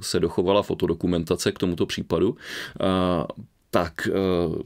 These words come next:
vyrazili tedy, eh, vyrazili se sanitkou zaměstnanci Pražské záchranné služby, respektive tehdy se to ještě nemenovalo záchranná služba. A, a byli tedy, byli tedy rovněž uneseni, přepadeni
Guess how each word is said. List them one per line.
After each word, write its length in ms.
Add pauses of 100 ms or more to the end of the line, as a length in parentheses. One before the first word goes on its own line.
(500)
vyrazili 560
tedy, 460
eh, 480
vyrazili 680 (160)
se 180
sanitkou 540
zaměstnanci 640
Pražské 420
záchranné 480
služby, 360
respektive 440
tehdy 180
se 140
to 100
ještě 200
nemenovalo 420
záchranná 440
služba. 360 (920)
A, 60
a 340 (800)
byli 560
tedy, 480 (240)
byli 200
tedy 260
rovněž 520
uneseni, 800
přepadeni 800